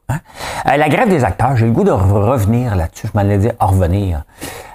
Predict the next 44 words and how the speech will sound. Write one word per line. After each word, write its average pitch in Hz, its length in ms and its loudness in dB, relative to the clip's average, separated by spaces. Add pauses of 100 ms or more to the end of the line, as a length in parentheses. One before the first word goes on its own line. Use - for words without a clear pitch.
Euh, 104 720 2
ouais, 101 320 2
c'est - 120 -4
toujours, 127 500 0
euh, 87 300 2
on 80 200 0
fait 117 160 -2
de 98 60 0
l'argent 98 300 2
grâce 90 280 0
à 82 80 -2
toi. 92 180 -2 (100)
Qui 165 220 -2
gagne, 104 440 0
hein ? 123 160 -2 (260)
Euh, 87 180 0
on 78 40 -2
va 80 120 0
parler 78 240 0
de 69 140 -2
ça, - 220 -4
on - 60 -4
va 67 80 -2
parler 65 240 0
de 123 80 0
ça. - 200 -2 (340)
Le 131 80 0
S 160 160 2
and 208 120 2
P 254 120 0
cinq 165 220 0
cents, 226 200 -2
c'était 107 340 -2
l'affaire 123 480 0
de 98 120 0
quelques 104 320 -2
compagnies 95 400 0
pendant 90 200 -2
un 87 60 -2
petit - 160 -8
bout. 262 220 -2
Plus - 140 -2
maintenant, 175 360 0 (160)
hein ? 175 140 -4